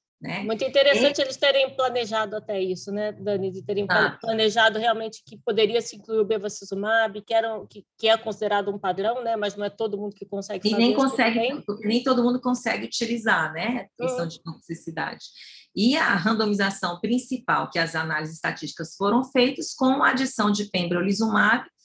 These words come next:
Speaker 1: na dose de duzentos miligramas a cada três semanas, podendo ser utilizado até trinta e cinco ciclos. E, é, o endpoint foi um endpoint muito interessante, que foi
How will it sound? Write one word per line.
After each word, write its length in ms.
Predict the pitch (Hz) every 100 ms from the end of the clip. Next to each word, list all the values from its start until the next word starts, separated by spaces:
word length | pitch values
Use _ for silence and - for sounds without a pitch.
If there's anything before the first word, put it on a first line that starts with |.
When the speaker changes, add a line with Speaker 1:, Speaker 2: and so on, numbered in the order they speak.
| _ _ 185
Speaker 1:
na 140 | 185
dose 260 | 175 170 165
de 80 |
duzentos 400 | 170 170 175 170
miligramas 680 | 175 175 165 160 160 208 247
a 80 | 180
cada 360 | - 170 160 160
três 300 | 165 165 -
semanas, 760 | 202 190 180 175 220 285 - - - - -
podendo 360 | 190 196 208 208
ser 160 | - 208
utilizado 460 | 208 190 185 196
até 180 | 202 208
trinta 340 | 208 247 302
e 100 | 302
cinco 380 | 285 247 240 254
ciclos. 680 | 254 - 160 - - - - _ _ _ _ -
E, 320 | 262 359 - _ -
é, 220 | 185 180
o 100 | 180
endpoint 800 | 202 208 214 - 208 226 226 202
foi 220 | - 208
um 60 | 202
endpoint 680 | 196 - - 95 - - -
muito 340 | 190 294 330
interessante, 840 | 285 220 202 - 165 156 202 - 233
que 160 | 214
foi 400 | - 208 226 233